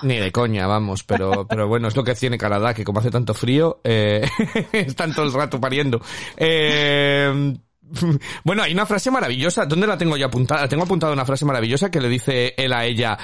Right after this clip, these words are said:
Speaker 1: eh, en un momento. Es que con este guión, eh, ¿dónde la apunto yo? "Mañana en la playa haremos un bebé. Ahora que estamos casados, ya podemos".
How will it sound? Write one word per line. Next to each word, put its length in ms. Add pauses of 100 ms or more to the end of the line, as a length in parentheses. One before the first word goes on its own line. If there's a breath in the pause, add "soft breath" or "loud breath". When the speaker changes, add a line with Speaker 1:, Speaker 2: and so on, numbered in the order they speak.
(260 loud breath)
Speaker 1:
eh, 260
en 120
un 60
momento. 300
Es 80
que 120
con 140
este 200
guión, 420
eh, 540
¿dónde 260
la 80
apunto 200
yo? 180 (320 loud breath)
"Mañana 520
en 60
la 120
playa 440
haremos 400
un 100
bebé. 340 (360)
Ahora 280
que 60
estamos 300
casados, 520
ya 160
podemos". 520